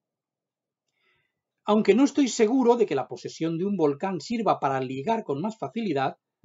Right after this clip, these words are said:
pues no lo he probado aún de manera empírica, tú serás el primero en experimentarlo.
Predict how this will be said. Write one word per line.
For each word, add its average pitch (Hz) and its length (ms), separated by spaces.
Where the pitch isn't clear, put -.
pues 139 160
no 151 140
lo 143 80
he 135 40
probado 139 380
aún 185 160
de 147 80
manera 160 280
empírica, 127 600
tú 302 120
serás 240 320
el 208 100
primero 175 360
en 185 80
experimentarlo. 123 1000